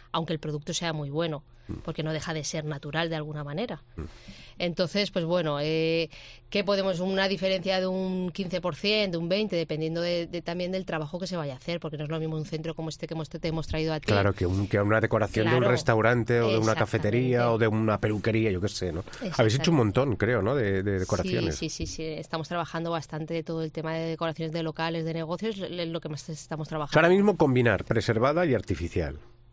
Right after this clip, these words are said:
Speaker 1: Sí, sí, sí, sí, se puede combinar
Speaker 2: Bueno, y
Speaker 1: perfectamente.
Speaker 2: dentro del artificial, ¿lo puedo decir?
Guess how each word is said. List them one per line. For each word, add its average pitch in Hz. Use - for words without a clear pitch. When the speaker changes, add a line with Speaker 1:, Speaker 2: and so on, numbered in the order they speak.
Speaker 1:
Sí, 196
sí, 170
sí, 156
sí, 156
se 175
puede 156
combinar 160
Speaker 2:
Bueno, 123
y 110
Speaker 1:
perfectamente. 101
Speaker 2:
dentro 139
del 147
artificial, 139
¿lo 110
puedo 127
decir? 143